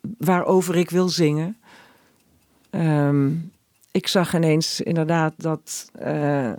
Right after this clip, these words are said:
dat er geen tegenstelling is, maar dat de dingen gewoon naast elkaar, rustig naast elkaar staan. En, ehm, en dat er een bepaalde, eh,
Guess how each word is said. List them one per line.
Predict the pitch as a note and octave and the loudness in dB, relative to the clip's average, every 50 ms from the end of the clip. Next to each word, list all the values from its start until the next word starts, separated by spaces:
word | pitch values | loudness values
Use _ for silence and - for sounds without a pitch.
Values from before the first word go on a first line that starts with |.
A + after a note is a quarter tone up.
| - - G3 G3+ | -12 -16 -16 -12
dat | - E2+ G#2 F#3 F#3 - | -12 -6 -4 -4 -2 -2
er | G3 | -2
geen | - F3+ D#3+ D#3 | 0 -2 -2 0
tegenstelling | - E3 D#3+ F#3 F#3+ G3+ - - - G3+ F3 D#3+ D#3 D#3 | 2 2 2 2 0 -4 -4 -2 0 0 2 0 0 -2
is, | C#3 C#3+ D3+ - | -4 -4 -6 -6
maar | E3 D#3+ | -4 -4
dat | D#3+ D#3+ - | -2 -2 -2
de | E3 | 0
dingen | D3+ F3 E3+ D#3+ E3 | 0 0 0 0 0
gewoon | D#3+ F3 E3 D#3 | -2 -2 -2 0
naast | D#3+ E3+ F3+ G3+ G#3 - - - | 0 2 2 0 0 -2 -6 -8
elkaar, | F#3+ - - G3+ F#3+ F3 D#3+ D3+ | -6 -2 0 0 0 0 -2 -2
rustig | D#3+ G#3 A3+ - - G3+ F#3+ - | 0 0 0 0 -2 -4 -2 2
naast | F#3+ F#3+ G3 G3 - - | 2 2 2 2 -2 -6
elkaar | E3 - - F3+ E3+ F3+ | -6 -4 -2 0 0 0
staan. | E3+ - - G3+ G3 E3+ C3+ C3 A#2+ - - - - - - - - - - - - - - - - - - _ _ _ | -2 -2 -2 0 0 2 0 0 -2 -6 -10 -14 -20 -20 -20 -20 -20 -20 -20 -20 -20 -20 -20 -20 -20 -20 -20 _ _ _
En, | - - F3 E3 D#3+ E3 D#3 D3+ D#3+ E3 D#3+ F3+ - | -2 2 2 4 4 4 2 2 0 -2 -4 -6 -6
ehm, | - - E3 D#3+ D3+ D3+ C#3+ C#3 C#3 C#3 C3+ C3+ C#3 C#3 D3 F3 - _ - _ _ _ _ _ _ _ _ _ _ _ _ _ _ _ _ _ _ _ _ _ _ _ _ _ _ _ _ _ _ _ _ _ _ _ _ _ _ _ _ _ _ - _ | -4 0 0 2 2 2 2 2 2 2 2 2 2 0 0 -4 -8 _ -20 _ _ _ _ _ _ _ _ _ _ _ _ _ _ _ _ _ _ _ _ _ _ _ _ _ _ _ _ _ _ _ _ _ _ _ _ _ _ _ _ _ _ -16 _
en | - G3 G#3 G#3 | 2 4 4 6
dat | A#3 A#3 A3+ - | 4 4 2 0
er | G#3 F#3+ - | -4 -2 0
een | - F#3 F#3 E3+ D3+ - - | 2 2 4 2 2 0 -2
bepaalde, | - D#3 F3 E3+ - - G#3 G3 F#3+ F#3 F3+ E3+ F3 E3 D#3+ D#3+ D#3+ _ - - - _ _ _ _ _ | -4 -4 -4 -2 0 2 2 4 4 2 2 2 2 2 0 -2 -4 _ -18 -20 -20 _ _ _ _ _
eh, | - | -8